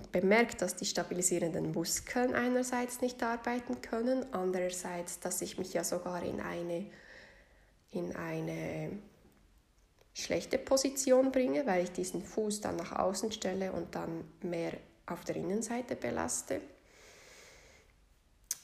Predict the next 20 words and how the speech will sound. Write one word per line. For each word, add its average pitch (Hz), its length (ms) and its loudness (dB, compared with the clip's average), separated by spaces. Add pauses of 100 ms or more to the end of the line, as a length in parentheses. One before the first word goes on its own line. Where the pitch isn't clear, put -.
(240)
Und 190 680 2
ab - 220 -8
dann 208 260 6
habe 277 140 4
ich 254 100 2
dann 214 480 4 (600)
begonnen, 214 800 4 (140)
mich 180 440 -2
selber 202 760 4 (160)
zu - 160 -2
kontrollieren 185 1000 4
und 180 140 4
zu - 140 0
korrigieren. 214 720 2
Und 165 200 -2 (100)
immer, 302 440 8
wenn 240 180 6
es 226 140 4
mir 185 240 4
auffällt, 202 640 4